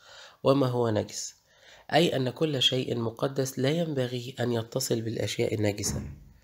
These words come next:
فقد وجهوا الاتهام على اعتبار أنهم يدافعون عن الناموس، ولكن في الحقيقة كان عندهم حسد للرب وكانوا يتصيدون له الأخطاء.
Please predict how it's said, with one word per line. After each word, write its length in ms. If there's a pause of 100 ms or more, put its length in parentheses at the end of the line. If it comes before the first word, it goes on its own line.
(540)
فقد 540
وجهوا 380
الاتهام 640
على 220
اعتبار 540
أنهم 440 (840)
يدافعون 640
عن 180
الناموس، 640 (1200)
ولكن 320
في 120
الحقيقة 680 (140)
كان 180
عندهم 480
حسد 360
للرب 380 (760)
وكانوا 420
يتصيدون 640
له 240
الأخطاء. 400